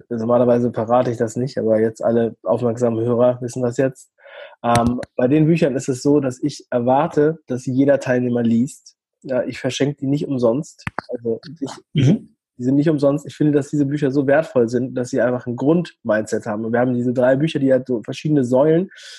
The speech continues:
Speaker 1: eines Grundmindsets darstellen und die Bücher sind, die noch nicht jeder gelesen hat. Ja?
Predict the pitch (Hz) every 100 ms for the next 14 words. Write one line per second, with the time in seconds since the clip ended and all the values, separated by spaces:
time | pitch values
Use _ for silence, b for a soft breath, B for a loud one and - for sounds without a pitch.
0 | B 120 127 - 131 170 160 123 120 123
1 | - 110 - 131 165 - 175 170 165 B
2 | B _ 165 165 160 139 165 160 151 147
3 | 151 143 139 131 127 139 131 120 127 131
4 | 110 95 - _ _ - 131